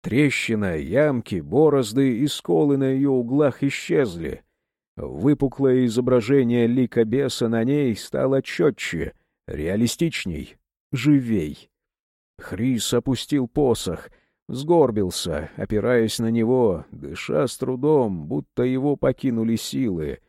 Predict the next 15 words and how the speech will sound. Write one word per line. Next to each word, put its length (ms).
Впрочем, 540
так 320
оно 280
и 100
было. 600
Магия 540
всегда 440
отнимает 540
у 100
адепта 460
его 420
энергию 640
и 160
жизненные 640
силы, 680